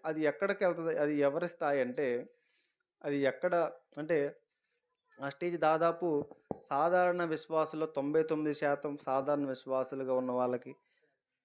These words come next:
అది ఆ విధంగా రాడు. ఒక, ఒక వన్ పర్సెంట్ నువ్వు ఎప్పుడైతే ఆత్మీయంగా నువ్వు ఒక ఉన్నతమైన స్థానంలోనికి వెళ్ళావో అప్పుడు అవసరమైతే నీకు డైరెక్ట్గా కూడా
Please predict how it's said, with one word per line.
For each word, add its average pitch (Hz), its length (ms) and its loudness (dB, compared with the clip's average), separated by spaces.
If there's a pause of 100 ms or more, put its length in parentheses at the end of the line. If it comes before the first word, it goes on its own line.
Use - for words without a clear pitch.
(120)
అది 170 400 -2 (480)
ఆ 135 120 0
విధంగా 135 360 2
రాడు. 117 340 0 (920)
ఒక, 160 200 -2 (1160)
ఒక 151 140 -4
వన్ 151 340 0
పర్సెంట్ 170 400 0
నువ్వు - 1080 -8
ఎప్పుడైతే 233 640 4
ఆత్మీయంగా 190 840 0
నువ్వు 147 500 -4
ఒక 131 80 -10
ఉన్నతమైన 196 520 -4
స్థానంలోనికి 160 520 -2
వెళ్ళావో 139 460 0 (500)
అప్పుడు 196 280 0
అవసరమైతే 160 960 2 (240)
నీకు 123 120 -14
డైరెక్ట్గా 123 320 0
కూడా 127 340 -2